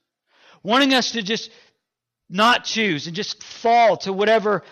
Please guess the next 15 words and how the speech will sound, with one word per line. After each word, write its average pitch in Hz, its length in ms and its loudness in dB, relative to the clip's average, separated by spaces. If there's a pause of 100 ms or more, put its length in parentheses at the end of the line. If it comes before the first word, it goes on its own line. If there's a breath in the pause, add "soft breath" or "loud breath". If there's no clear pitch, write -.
(180 loud breath)
the 147 160 -8
sifting, 214 800 -6
uh, 185 140 -10
you 202 140 -6
know, 202 120 -2
the, 185 160 -2
just 180 300 -8
as 185 140 0
the 180 60 -6
tides 214 540 0
change, 220 640 -4
the 165 120 -6
cultural 220 420 -8
tides 190 380 -4
change 202 380 -10